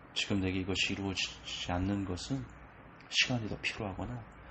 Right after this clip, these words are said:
아니면 하나님께서 내게 복이 되지 않으시니까, 적어도 지금 이 시간에는 복이 되지 않으니까 하나님이 주지 않으시는 거야. 심지어 모세의 기도도 거절하셨어. 우리의 기도가 거절되는 것도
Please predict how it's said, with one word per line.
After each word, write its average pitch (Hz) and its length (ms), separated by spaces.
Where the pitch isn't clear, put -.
아니면 90 240
하나님께서 107 480
내게 90 260
복이 110 300
되지 107 240
않으시니까, 87 680
적어도 110 420
지금 131 340
이 117 80
시간에는 101 500
복이 92 260
되지 98 240
않으니까 87 520
하나님이 90 420
주지 - 320
않으시는 87 480
거야. 85 360
심지어 139 400
모세의 139 600
기도도 101 500
거절하셨어. 95 840
우리의 117 260
기도가 101 340
거절되는 90 520
것도 117 420